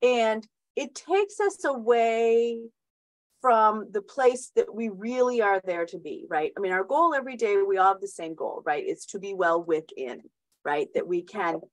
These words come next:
you know, kind of make that target you know, pull our arrow back and get to that target? How am I well with it? And the, the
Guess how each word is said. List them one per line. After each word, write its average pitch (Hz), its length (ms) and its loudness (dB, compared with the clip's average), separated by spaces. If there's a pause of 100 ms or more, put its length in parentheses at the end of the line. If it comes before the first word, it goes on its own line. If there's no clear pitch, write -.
(180)
you 196 100 -6
know, 160 140 2
kind 233 220 0
of 190 180 -2
make 226 300 0
that 254 220 4
target 202 840 4 (320)
you 208 80 -10
know, 180 220 -2
pull 262 360 0
our 233 240 8
arrow 202 340 4
back 180 460 0
and 170 200 -10
get 165 320 -2
to 165 400 -4
that 156 240 -2
target? 135 320 -4 (120)
How 294 200 -2
am 254 120 -4
I 202 140 0
well 156 320 -2
with 139 220 -8
it? - 180 -14 (1600)
And 254 280 2 (200)
the, 240 240 -4 (160)
the 240 200 -6